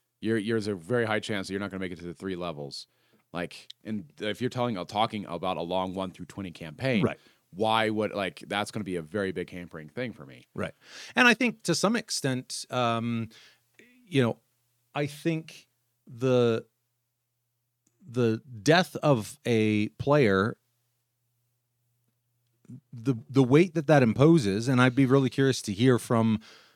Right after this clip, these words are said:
Speaker 2: uh, those who call old school home base, 'cause it's something I've been giving a lot of thought to with regard to this conversation is,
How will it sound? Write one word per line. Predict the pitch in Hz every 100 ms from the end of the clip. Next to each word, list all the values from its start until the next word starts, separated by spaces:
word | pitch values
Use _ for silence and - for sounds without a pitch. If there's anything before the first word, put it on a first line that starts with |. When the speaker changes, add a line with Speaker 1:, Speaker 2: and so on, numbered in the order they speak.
| -
Speaker 2:
uh, | 107 104
those | 104 117 113
who | 113
call | - 117 107 104 -
old | 120 117
school | - 117 98
home | 104
base, | 170 165
'cause | 107
it's | -
something | 170 139
I've | 117
been | 117
giving | 113 107
a | 107
lot | 101
of | 90
thought | 113 -
to | 101
with | 95 -
regard | 104 90
to |
this | 107 165
conversation | 135 107 92 98 - 104
is, | 95